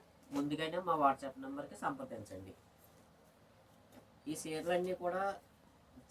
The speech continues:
చాలా చక్కగా నేస్తారండి. ఎందుకంటే ఒక్కో చీర మూడేసి రోజులు పడుతుందండి ఈ చీర తయారవడానికి. ప్యూర్ కాటన్ అండి ఇది, హండ్రెడ్ పర్సెంట్ కాటన్ చీరలు అండి ఇవన్నీ కూడాను. చేనేత కార్మికులు తయారు చేసిన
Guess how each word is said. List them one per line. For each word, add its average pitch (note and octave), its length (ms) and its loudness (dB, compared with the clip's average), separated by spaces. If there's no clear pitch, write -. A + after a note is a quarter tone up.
చాలా C#3+ 220 4
చక్కగా D#3 540 -2
నేస్తారండి. E3 720 -2
ఎందుకంటే D3+ 720 -2
ఒక్కో D3 180 2
చీర D3+ 180 8
మూడేసి D3+ 320 2
రోజులు D3 260 2
పడుతుందండి D#3+ 560 -2
ఈ D3+ 60 -6
చీర D3 120 -2
తయారవడానికి. D3 800 -2
ప్యూర్ D3+ 240 -2
కాటన్ C#3+ 440 6
అండి E3+ 200 2
ఇది, E3+ 200 -4
హండ్రెడ్ C3+ 340 -2
పర్సెంట్ D3+ 400 -2
కాటన్ D3 340 4
చీరలు D#3 220 -6
అండి D#3+ 140 -8
ఇవన్నీ D3 300 -8
కూడాను. D#3 380 -10
చేనేత D3 340 2
కార్మికులు D3+ 460 2
తయారు C#3+ 240 -2
చేసిన D3 260 -6